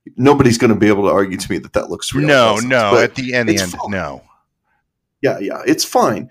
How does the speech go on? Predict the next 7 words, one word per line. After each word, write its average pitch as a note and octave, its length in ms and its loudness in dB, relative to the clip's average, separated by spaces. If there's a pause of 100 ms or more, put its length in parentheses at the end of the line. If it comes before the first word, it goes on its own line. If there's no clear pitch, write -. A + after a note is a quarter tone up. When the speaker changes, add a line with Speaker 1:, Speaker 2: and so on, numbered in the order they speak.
(260)
Speaker 1:
But A#2 160 -6
this G3+ 200 0
is, G3 160 -4
like, F#2+ 360 -4
creepy, D3+ 540 -6
slithery, A#2 960 0 (260)
fluid A#2+ 840 2